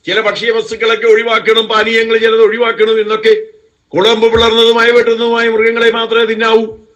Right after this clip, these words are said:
പക്ഷികളിൽ തിന്നാവുന്നതുണ്ട്, തിന്നാൻ പാടില്ലാത്തതുണ്ട്, മത്സ്യങ്ങളിലെ തിന്നാവുന്നതുണ്ട്, തിന്നാൻ പാടില്ലാത്തതുണ്ട്. അങ്ങനെ അശുദ്ധമായ ജീവിയെ തിന്നു കഴിഞ്ഞാല് നമ്മൾ അശുദ്ധരാകുമെന്ന് തന്നെയാണല്ലോ ന്യായപ്രമാണത്തിൽ എഴുതിയിരിക്കുന്നത്.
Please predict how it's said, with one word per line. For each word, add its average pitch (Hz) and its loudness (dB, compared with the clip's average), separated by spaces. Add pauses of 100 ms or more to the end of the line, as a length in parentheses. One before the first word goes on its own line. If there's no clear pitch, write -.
പക്ഷികളിൽ 208 2
തിന്നാവുന്നതുണ്ട്, 214 0
തിന്നാൻ 208 -4
പാടില്ലാത്തതുണ്ട്, 208 0 (520)
മത്സ്യങ്ങളിലെ 226 0
തിന്നാവുന്നതുണ്ട്, 233 0
തിന്നാൻ 233 -4
പാടില്ലാത്തതുണ്ട്. 226 2 (440)
അങ്ങനെ 214 0 (120)
അശുദ്ധമായ 226 0
ജീവിയെ 226 0
തിന്നു 220 -6
കഴിഞ്ഞാല് 226 0 (540)
നമ്മൾ 214 -4
അശുദ്ധരാകുമെന്ന് 233 0
തന്നെയാണല്ലോ 226 0
ന്യായപ്രമാണത്തിൽ 220 -2
എഴുതിയിരിക്കുന്നത്. 214 0